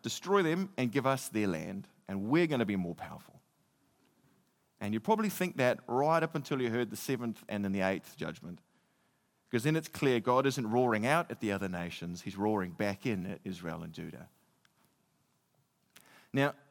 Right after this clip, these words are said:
A-, Amos is presenting us with two different pictures of what's happening in, in Israel and Judah, but by and large, the same thing that's happening in Judah is happening in Israel.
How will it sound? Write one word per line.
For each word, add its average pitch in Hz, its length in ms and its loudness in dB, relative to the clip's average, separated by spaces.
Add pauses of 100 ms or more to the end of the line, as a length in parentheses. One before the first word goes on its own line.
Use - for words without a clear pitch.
(340)
A-, - 100 -8 (200)
Amos 214 320 2
is 170 80 -2
presenting 156 420 2
us 131 180 0
with 127 120 -2
two 190 160 0
different 143 340 -2
pictures 147 320 -4
of 120 80 -8
what's 117 180 -2
happening 110 380 0
in, 92 140 -4
in 98 120 0
Israel 113 300 2
and 98 100 -2
Judah, 131 300 -2
but 104 180 -4 (200)
by 160 160 4
and 139 120 2
large, 117 360 4
the 104 80 -8
same 165 560 0 (220)
thing 143 220 2
that's 120 140 2
happening 143 440 2
in 104 100 0
Judah 113 280 0
is 98 120 0
happening 87 360 -6
in 82 120 -8
Israel. 85 320 -10